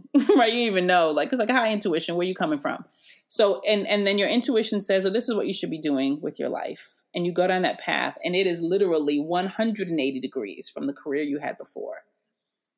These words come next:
You doubt yourself. You continue to doubt yourself. I still doubt myself, right? Like, every now and then I'm like, "I don't know about this. Am I, uh," and when I f-, when I felt your energy and I felt like,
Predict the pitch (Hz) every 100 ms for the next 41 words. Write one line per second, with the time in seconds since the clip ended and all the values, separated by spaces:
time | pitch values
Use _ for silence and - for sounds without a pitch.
0 | _ _ - 214 185 - 170 - 127 -
1 | 196 202 214 208 180 160 139 - 143 131
2 | - 190 - 233 208 131 135 139 127 -
3 | - _ _ - 151 147 143 - 147 143
4 | - 202 214 202 190 190 202 190 262 359
5 | 339 320 311 302 277 254 240 233 233 -
6 | 226 254 277 277 262 247 240 233 233 -
7 | _ _ _ _ - 208 208 208 202 202
8 | 185 - _ _ _ _ _ _ - 202
9 | - 214 208 - - _ _ 208 214 208
10 | 202 - - 233 247 269 - 190 190 185
11 | 175 175 185 180 190 180 170 160 - -
12 | - 175 170 - 165 160 156 -